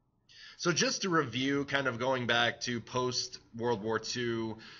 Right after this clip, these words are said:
foreign policies, Truman containing communism, Eisenhower changes it up and makes it a little more aggressive to massive retaliation, and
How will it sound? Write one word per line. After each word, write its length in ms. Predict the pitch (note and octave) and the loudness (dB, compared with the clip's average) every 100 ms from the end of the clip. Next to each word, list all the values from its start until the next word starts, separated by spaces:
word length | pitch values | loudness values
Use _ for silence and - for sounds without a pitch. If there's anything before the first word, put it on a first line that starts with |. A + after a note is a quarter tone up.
| - - | -10 2
foreign 340 | D3+ C#3 A2+ | 6 6 4
policies, 680 | A2 A#2+ A#2 G#2+ A#2 A#2 A2 | 0 2 2 0 -2 -2 0
Truman 800 | - F3 F#3+ F#3 F3 E3 D#3 - - | 0 2 2 4 4 4 0 -4 -6
containing 640 | C3 A#2+ C3 C3+ C#3 A#2+ | -6 -2 0 2 2 -2
communism, 1000 | A#2 B2+ C3+ B2+ B2 B2 G#2+ A#2 A2+ A2 - - - - | 0 2 2 0 0 -2 0 -2 -2 -4 -8 -16 -10 2
Eisenhower 560 | D3+ D3 C#3 C3 B2+ | 4 4 2 4 4
changes 500 | A2+ C3+ C3 A#2+ G#2+ | 4 0 0 -4 -4
it 80 | A#2 | 0
up 280 | A#2+ A#2 - | 2 2 0
and 260 | A2+ G#2+ G#2+ | -4 -2 -2
makes 240 | G#2+ - | -2 -4
it 60 | G#2 | -6
a 40 | |
little 180 | G#2 G2+ | -4 -4
more 200 | G2+ F#2+ | -2 -4
aggressive 840 | F2 F#2+ B2 C3 B2 A#2+ A2 A2+ | -4 0 2 2 0 0 0 -4
to 260 | - A2+ G#2 | -4 -4 0
massive 440 | G#2 G#2+ G#2+ G2+ | 2 2 2 -4
retaliation, 960 | G2 - A#2+ G#2+ G2+ D3+ D#3 - C3 B2 | -6 0 0 2 2 2 2 2 0 -2
and 200 | G2+ | -4